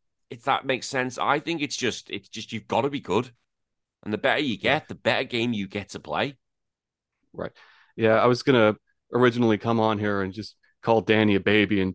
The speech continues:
Speaker 2: just tell him to get good for, like, an hour straight. But if you look up, like,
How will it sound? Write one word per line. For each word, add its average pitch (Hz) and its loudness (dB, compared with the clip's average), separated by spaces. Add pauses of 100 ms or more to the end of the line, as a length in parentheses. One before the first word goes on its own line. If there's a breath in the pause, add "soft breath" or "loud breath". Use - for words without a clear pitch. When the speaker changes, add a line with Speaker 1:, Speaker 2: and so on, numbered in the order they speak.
Speaker 2:
just - -12
tell 113 2
him 107 2
to 98 2
get 107 2
good 110 6
for, 110 0
like, 95 2
an 104 -2
hour 98 -2
straight. 98 -2
But 98 0 (440)
if 117 -2
you 170 10
look 180 6
up, 156 4
like, 117 4